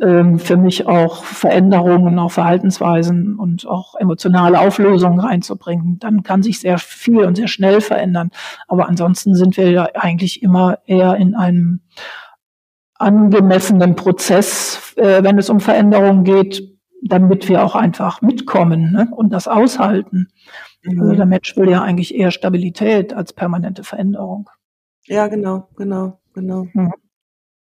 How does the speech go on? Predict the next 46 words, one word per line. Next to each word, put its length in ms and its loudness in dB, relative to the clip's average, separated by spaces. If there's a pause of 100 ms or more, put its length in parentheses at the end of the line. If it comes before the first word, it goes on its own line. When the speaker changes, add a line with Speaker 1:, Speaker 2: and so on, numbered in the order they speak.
(640)
Speaker 2:
Also 160 -2
ich 100 0
muss 100 -6
sagen, 180 -2
ich 160 -8
finde 200 -4
das 100 -10
mit 80 -10
den 140 -6
Tarotkarten 520 -4
ja 60 -6
super 220 -4
unterstützend 960 -4
und 180 -8
super 200 -4
hilfreich, 580 -4
was 160 -6
aber 160 -2
auch 80 -8
daran 340 -4
liegt, 180 -12
dass 140 -6
ich 160 -14
ein 80 -6
total 440 -8
visueller 420 -4
Mensch 320 -2
bin. 260 -6 (120)
Also 500 -4
Speaker 1:
Mhm. 420 -2
Speaker 2:
ich 80 -20
kann 300 -20
schon 160 -14
auch 160 -4
gut 160 -8
zuhören, 340 -4
so 140 -8
wie 100 -8
wir 100 -8
uns 120 -8
jetzt 100 -10
unterhalten, 600 -6 (340)
aber 320 -2
grundsätzlich 640 -6
ist 220 -14
mein, 180 -6